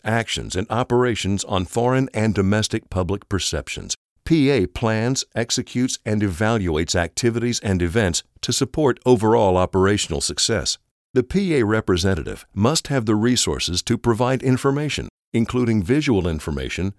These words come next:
to the staff, public, media, and subordinate units in near real time. P A should be involved in planning, decision-making, training, equipping, and executing operations,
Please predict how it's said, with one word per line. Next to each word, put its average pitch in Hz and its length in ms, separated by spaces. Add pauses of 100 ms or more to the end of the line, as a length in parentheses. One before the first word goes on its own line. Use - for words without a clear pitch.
(140)
to 127 100
the 110 120
staff, 131 420 (280)
public, 98 460 (160)
media, 95 560
and 110 240
subordinate 107 640
units 104 460
in 101 220
near 123 220
real 98 340
time. 80 480 (480)
P 156 260
A 117 180
should 135 280
be 117 140
involved 101 440
in 98 140
planning, 92 560 (160)
decision-making, 98 920 (160)
training, 113 640
equipping, 147 560
and 101 180
executing 117 680
operations, 92 760